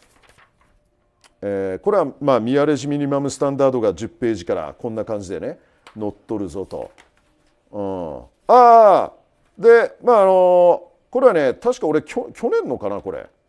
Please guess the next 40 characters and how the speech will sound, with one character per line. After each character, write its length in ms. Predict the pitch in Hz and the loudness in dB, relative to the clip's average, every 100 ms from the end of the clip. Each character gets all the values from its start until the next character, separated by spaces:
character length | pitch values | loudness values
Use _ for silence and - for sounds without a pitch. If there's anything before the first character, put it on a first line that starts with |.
| _ _ _ | _ _ _
多 120 | - 269 | 0 0
分 120 | 202 | 0
去 160 | 190 | -2
年 220 | 202 226 233 | -2 -2 4
の、 220 | 226 147 | 6 6
あ 40 | |
の、 180 | 151 139 | 4 2
第 180 | 113 175 | 2 2
一 60 | - | 0
回 140 | 190 180 | -2 -2
目 380 | 180 180 180 | -4 -4 -4
に 140 | 180 180 | -6 -4
出 140 | 147 | -6
し 80 | 143 | -4
た 80 | 160 | -6
問 200 | 156 151 | -6 -6
題 380 | 147 147 143 139 | -4 -4 -6 -4
だ 140 | 147 | -4
と 60 | 131 | -4
思 120 | 117 | -8
う 20 | |
ん 40 | |
で 60 | 90 | -10
す 80 | - | -14
よ。 180 | 64 _ _ _ _ | -16 _ _ _ _
ね。 200 | 135 262 | -6 -6
ほ 80 | 202 | -10
ら、 80 | 180 | -10
こ 140 | - | -10
ん 60 | 120 | -10
な 120 | 117 | -8
感 160 | 110 107 | -10 -12
じ 100 | 87 | -8
で。 240 | 90 73 _ _ _ _ 113 | -10 -10 _ _ _ _ -12
う 60 | |
ん。 220 | 104 82 64 _ _ _ _ _ _ | -10 -10 -16 _ _ _ _ _ _
で、 140 | 160 | -12
こ 120 | 165 190 | -6 -6
れ 100 | 135 | -4
ね、 320 | 127 95 | -4 -4